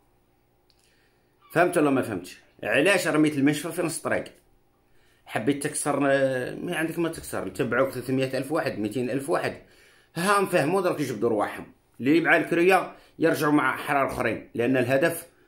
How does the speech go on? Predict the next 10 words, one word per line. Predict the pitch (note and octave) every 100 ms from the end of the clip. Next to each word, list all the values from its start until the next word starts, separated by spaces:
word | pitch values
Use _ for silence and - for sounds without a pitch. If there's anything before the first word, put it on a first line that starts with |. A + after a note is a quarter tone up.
| -
واحد، | C3 - A#2+ - - _
تحرير | - A2+ B2
البلاد. | A2+ A2+ A2+ G#2 - - _ _ _ _
تختلف | B2+ - C#3 B2
السبل | - - B2+ A#2
صحيح، | - A2+ F3+ G#3 - - _ _ _ _ _ _ _ _ -
لكن | A#2+ C3+ C3+ B2
الهدف | A#2+ A2+ A2+ A2
هو | G#2+ G#2+ G2+
واحد. | G#2 F#2